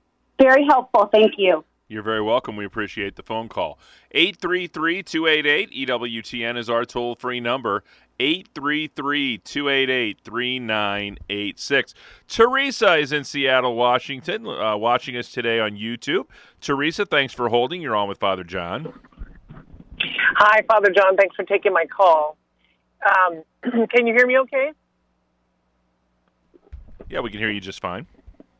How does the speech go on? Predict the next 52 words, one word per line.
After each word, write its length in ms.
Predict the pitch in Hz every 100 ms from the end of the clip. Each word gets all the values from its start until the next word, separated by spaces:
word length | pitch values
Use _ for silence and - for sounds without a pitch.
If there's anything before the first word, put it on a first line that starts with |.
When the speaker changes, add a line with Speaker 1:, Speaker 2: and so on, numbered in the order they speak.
| _ _ -
Speaker 3:
Okay, 220 | 190 160
great. 240 | - - -
I 120 | 175
was, 160 | 160 160 -
I'm 120 | 156 -
stopping. 380 | 151 135 131 - - - -
Um, 300 | 226 220 208 - _
I 360 | 208 233 269 262
had 420 | - 226 220 202 - _ -
something 240 | 196 196
happen 220 | 202 -
to 60 | 196
me 80 | 175
a 60 | 165
long 220 | 160 170
time 240 | 190 180
ago, 340 | 165 165 151 151
and 240 | 160 160
I'm 220 | 151 165 170
just 160 | 190 -
wondering 360 | 185 170 170
if 200 | - 151
it 140 | 180 156
was 100 | 156
real 220 | 175 202 185
or 180 | 156
not. 300 | 151 147 151
My 160 | 175 175 -
sister 260 | 220 - 202
and 100 | 180
I 180 | 175 175
were 180 | 160
caravanning 840 | - 196 180 180 175 160 160 160 151 _ _ _ _ -
on 100 | 180
a 60 | 170
camping 380 | 277 277 226 185
trip 260 | 202 185
in 100 | 185
two 160 | - 208
different 260 | 190 175
cars, 380 | - 190 165 160
and 100 | 165 165
her 140 | 185
car 320 | - 196 180
was 160 | 165 160
in 100 | 165
a, 280 | 143 - 165
involved 360 | 160 160 147
in 120 | 165 151
a 40 |
wreck, 220 | 156 147
and 100 | 165